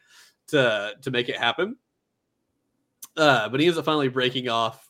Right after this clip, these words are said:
Furihara, uh, or, and, uh, or Mayuzumi finally, it's like, "This Furihara guy, he's a joke, whatever.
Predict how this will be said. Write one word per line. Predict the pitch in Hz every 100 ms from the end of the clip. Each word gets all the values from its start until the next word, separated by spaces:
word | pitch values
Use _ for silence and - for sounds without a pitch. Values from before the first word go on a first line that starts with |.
| -
Furihara, | 127 113 110 107 104 107 - - - - _ _ 139
uh, | 120 104 101 _
or, | 131 107 92 92 117
and, | 117
uh, | 98 90 85 _ _ _ _ -
or | 123 107 95 _ _ 143
Mayuzumi | 135 139 143 139 123 120
finally, | 123 120
it's | 120
like, | 120
"This | 127 -
Furihara | - 123 110 107 104
guy, | 101 101 101 - _ _
he's | 185 156
a |
joke, | 131 117 113
whatever. | 139 117 110 110 110